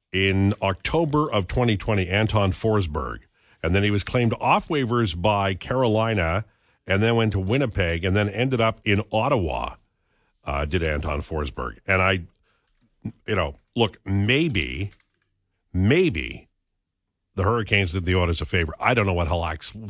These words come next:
up to. I don't know what he's going on. I don't know what he was doing before, but that's a goaltender, a goaltender, a living, breathing goaltender who's not signed. And the Edmonton Oilers may want to reach out. We'll see. We'll see how it goes.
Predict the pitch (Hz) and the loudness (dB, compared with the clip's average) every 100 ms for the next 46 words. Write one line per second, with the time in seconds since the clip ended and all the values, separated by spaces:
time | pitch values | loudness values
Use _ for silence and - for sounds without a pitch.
0 | 87 85 - 143 - 165 151 90 90 92 | -10 -8 -6 -6 -4 -2 -2 -2 0 0
1 | 92 90 101 104 123 160 135 98 101 101 | 0 0 0 2 2 2 0 0 2 2
2 | 101 107 104 95 85 117 110 92 - 139 | 2 2 2 0 -2 -2 -2 -4 -4 2
3 | 175 185 - _ _ _ _ _ - 92 | 2 2 -2 _ _ _ _ _ -4 0
4 | 92 - - - 107 120 131 110 120 143 | 0 -2 -18 -6 -2 0 0 0 2 2
5 | 131 95 85 92 98 98 95 123 113 107 | 2 0 2 0 0 0 2 0 0 -2
6 | 104 95 107 110 123 139 123 104 123 117 | -2 -2 0 2 2 0 0 0 2 2
7 | 113 107 120 110 90 87 85 80 92 92 | 2 2 2 0 -2 0 0 2 2 2
8 | - 131 110 76 78 - _ _ _ _ | 2 0 0 -2 -8 -14 _ _ _ _
9 | _ _ 73 76 78 80 73 85 90 98 | _ _ -2 0 0 -2 -2 -2 0 0
10 | 90 85 82 85 - - _ _ _ _ | 0 0 2 0 -4 -14 _ _ _ _
11 | _ _ - 82 98 113 110 98 92 87 | _ _ -8 -2 0 0 0 0 0 -2
12 | 87 - 60 58 87 87 - 65 55 - | -4 -4 -6 -4 -2 0 -2 -6 -8 -14
13 | _ 87 - 78 65 60 62 52 | _ -6 -4 -4 -6 -6 -6 -6